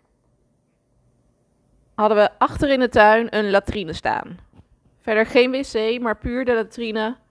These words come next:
Twee gaten in de grond, twee plekken met een muurtje eromheen, waar we zowel overdag als 's nachts heen moesten lopen.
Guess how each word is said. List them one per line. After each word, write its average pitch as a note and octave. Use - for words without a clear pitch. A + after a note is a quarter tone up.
Twee A3
gaten G#3+
in G3+
de G3+
grond, G3
twee G3+
plekken F#3+
met F#3
een G#3+
muurtje G#3
eromheen, F3+
waar G3
we G3
zowel G3+
overdag A3+
als -
's -
nachts F#3
heen D#3+
moesten D#3
lopen. -